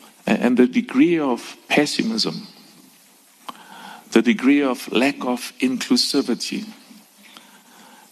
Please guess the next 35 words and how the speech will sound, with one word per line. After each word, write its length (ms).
the 100
degree 280
of 300
lack 300
of 140
hope 560
that 280
things 400
will 120
get 260
better 260
for 160
me. 220
And 200
the 60
experience 640
that 180
it, 140
it 160
seems 540
to 140
only 360
get 280
better 280
for 180
those 340
who 100
are 200
either 280
politically 600
connected 760
or 160
who 160
are 100
corrupt 720